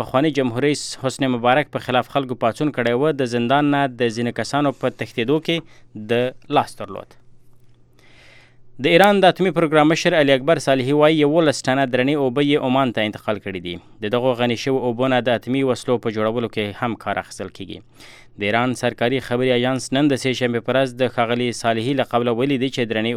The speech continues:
اوبه عمان ته وړل شوي دي. د درنو اوبو نه د اتمي بټیو په یخولو کې کار اخیستل کیږي او د پلوټونیمو په نامه کیمیاوي مواد هم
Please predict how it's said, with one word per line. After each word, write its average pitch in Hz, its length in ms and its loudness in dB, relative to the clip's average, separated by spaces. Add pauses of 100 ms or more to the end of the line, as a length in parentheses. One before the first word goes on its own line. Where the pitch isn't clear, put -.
اوبه 117 280 0
عمان 113 320 0
ته 101 140 0
وړل 98 240 -4
شوي 92 220 -8
دي. 98 60 -16 (1300)
د 165 240 8
درنو 180 240 6
اوبو 170 220 6
نه 165 100 8
د 147 100 6
اتمي 151 280 2
بټیو 139 340 2
په 127 80 4
یخولو 123 400 0
کې - 220 -6
کار 139 160 4
اخیستل - 260 -4
کیږي 135 260 -4
او 147 140 2
د 127 220 0
پلوټونیمو 123 680 -2 (200)
په 117 80 2 (840)
نامه 123 260 2 (140)
کیمیاوي 120 380 2
مواد 104 320 0
هم 101 200 -8